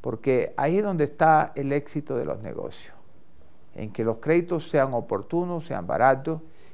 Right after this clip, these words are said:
y sirvan sobre todo, ministra, para hacer negocios altamente tecnificados. Y por último, pedirle a Agrosavia que les facilite mejor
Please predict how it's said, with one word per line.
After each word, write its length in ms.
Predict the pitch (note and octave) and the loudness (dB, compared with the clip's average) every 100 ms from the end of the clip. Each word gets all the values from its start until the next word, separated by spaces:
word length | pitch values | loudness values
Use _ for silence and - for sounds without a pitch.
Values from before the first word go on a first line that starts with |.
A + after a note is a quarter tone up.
| - - | -12 -10
y 60 | |
sirvan 380 | - E3+ F3+ E3+ | 0 4 4 4
sobre 300 | D#3 G2+ G#2+ | 2 2 0
todo, 400 | - C#3+ C3+ B2 | 4 4 4 2
ministra, 600 | G#2+ A2+ C#3+ - A#2 A2 - - - - - - - - - - | 0 -4 -6 -2 -2 -2 -8 -14 -14 -14 -14 -14 -14 -14 -14 2
para 280 | G#2 A2 G#2+ | 4 6 4
hacer 460 | - A#2+ - C3 | 2 -4 -2 -2
negocios 840 | C3+ B2+ A#2+ C3 B2 C#3 C3+ - - - - - - - - | -2 0 2 2 0 -4 -4 -6 -12 -14 -14 -14 -14 -12 -4
altamente 680 | A#2 A#2+ B2+ B2+ A#2+ A#2 | -4 -2 -4 -4 -4 -6
tecnificados. 840 | - G#2 G#2+ G2 F2+ C#3 C3 F2+ - - - - - - - | -6 -8 -8 -10 -2 4 4 4 -2 -10 -14 -14 -14 -14 -12
Y 80 | - | -10
por 220 | - A2+ | 0 6
último, 500 | D3+ A3+ A3 D#3+ A#2+ | 6 6 4 4 2
pedirle 360 | - G#2 A#2+ D#3+ | 0 0 2 4
a 40 | |
Agrosavia 840 | D#3+ B2 A2 - D3 A#2 G2+ E2+ - - - - - - - - - - | 6 4 2 6 8 8 4 -2 -6 -12 -14 -14 -14 -14 -14 -14 -14 -8
que 120 | G2 | -8
les 140 | G#2 | -6
facilite 760 | - A2+ - B2 F3 F3+ G3 - D3+ | -6 -6 -4 -2 0 2 0 0 -4
mejor 880 | C#3 C3 A#2 - - E3+ E3+ F3 | -4 -6 -8 -12 -6 2 4 4